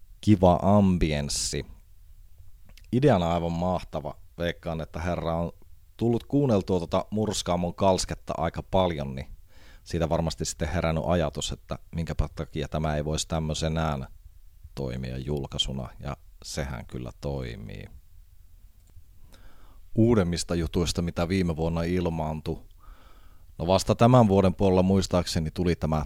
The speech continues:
Tahma-kasetti satatuhatta kautta. Se kyllä suosittelen ehdottomasti ottamaan haltuun. Siinä on jotenkin todella hämmentävää stereokuvan käyttöä ja muuta tämmöistä, mikä niinku itselle aiheutti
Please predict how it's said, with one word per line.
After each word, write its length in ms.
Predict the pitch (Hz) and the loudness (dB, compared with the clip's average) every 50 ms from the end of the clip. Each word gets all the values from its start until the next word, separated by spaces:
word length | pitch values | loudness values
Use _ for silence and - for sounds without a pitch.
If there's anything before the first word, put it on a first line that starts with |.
| - - | 0 4
Tahma-kasetti 1000 | - 92 92 87 87 - - 73 71 - - 82 76 - 71 69 - - 73 - | 6 6 6 6 4 0 -4 -6 -6 -4 -4 -4 -2 -2 -2 -4 -2 -4 -4 -2
satatuhatta 880 | - 82 76 - 80 76 - - 69 - - - - - - - - | 0 -2 0 0 -2 -2 -2 -4 -8 -8 -8 -10 -10 -10 -10 -10 -10
kautta. 640 | - - - 58 50 - - - - - - - - - - - - - - - - - - - - - - | -8 -4 -4 -2 -2 -4 -8 -12 -16 -8 -8 -8 -8 -8 -20 -20 -20 -20 -20 -20 -20 -20 -20 -20 -20 -20 -20
Se 360 | - - - - - - 87 80 | -16 -14 -12 -8 -2 -2 -2 -2
kyllä 260 | - - 80 78 78 | 0 -2 0 0 0
suosittelen 560 | - - 76 78 73 78 - - 78 76 - - | 0 0 -2 -2 -2 -4 -4 -2 0 0 0 0
ehdottomasti 520 | 80 78 78 - - 78 78 78 - - - | 2 0 0 0 -2 -4 -4 -4 -4 -4 -6
ottamaan 400 | - - - - 76 73 73 69 | -6 -6 -6 -4 -2 -2 -2 0
haltuun. 440 | 71 76 78 76 73 - 73 69 67 | 0 0 0 0 0 -2 -4 -4 -2
Siinä 240 | - 87 85 82 80 | 0 2 2 4 4
on 60 | 80 | 4
jotenkin 300 | 76 73 80 76 78 - | 4 2 2 0 0 0
todella 320 | - 87 85 82 78 76 | 2 4 4 6 4 4
hämmentävää 720 | 73 80 82 82 80 76 76 73 65 67 64 64 71 69 | 4 4 2 2 2 0 -2 -2 -2 -6 -4 -4 -4 -4
stereokuvan 680 | - - - 87 76 80 73 67 - - - - - - - | -4 -4 -4 -2 -2 -2 -4 -4 -6 -8 -10 -10 -10 -10 -10
käyttöä 420 | - 53 50 - - - - 67 | -10 -10 -10 -12 -14 -10 -8 -8
ja 80 | 58 64 | -6 -6
muuta 300 | 73 80 80 73 76 76 | -6 -6 -6 -6 -6 -6
tämmöistä, 360 | 71 78 78 76 71 - 73 | -6 -6 -8 -8 -8 -10 -10
mikä 220 | 65 69 - 73 69 | -10 -10 -8 -8 -8
niinku 200 | 71 69 - - | -8 -8 -10 -12
itselle 300 | - 76 - 82 78 69 | -12 -10 -8 -8 -8 -6
aiheutti 540 | - - 71 71 73 73 - - - - - | -8 -8 -8 -8 -8 -10 -10 -10 -14 -14 -14